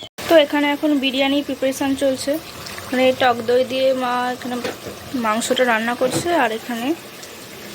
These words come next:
বেরেস্তা হচ্ছে। তো চলো, মা এখন বিরিয়ানি করতে থাক। তো মা এখন বিরিয়ানি করতে থাকুক, আর চা খেলাম, এখন বুনি পড়ে এলো, তো এখন চাটা খেয়ে নিলাম। তো যাই, বুনিকেও রেডি করে দিই, ও তো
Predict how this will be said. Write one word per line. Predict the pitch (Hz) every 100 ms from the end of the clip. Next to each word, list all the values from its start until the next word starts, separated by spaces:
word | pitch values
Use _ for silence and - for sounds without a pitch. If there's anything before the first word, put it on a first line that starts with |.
| -
বেরেস্তা | 240 269 285 - 226
হচ্ছে। | 202 - - 240 - - - - - - - - - - - - - - -
তো | 285 277
চলো, | 262 320 277
মা | 240
এখন | 247 269 240
বিরিয়ানি | 226 233 240 262
করতে | 247 - -
থাক। | 311 - - - 320
তো | 294
মা | 277 269
এখন | 285 285
বিরিয়ানি | 262 262 269 285
করতে | 269 269
থাকুক, | 285 294 339 - - - - - - 254
আর | 247 240 247 - - - - - - -
চা | 247 247 254
খেলাম, | - 254 247 247
এখন | 254 240
বুনি | 247 254
পড়ে | 233 226 240
এলো, | 302
তো | 294 233
এখন | 247 240
চাটা | 240 226 240 -
খেয়ে | 247 233
নিলাম। | 226 247 311 - - - - - - - -
তো | 294 262
যাই, | 269 247
বুনিকেও | 240 240 262 247
রেডি | 233 247
করে | 262 262
দিই, | 320 - - - - - - - - - - 240
ও |
তো | 233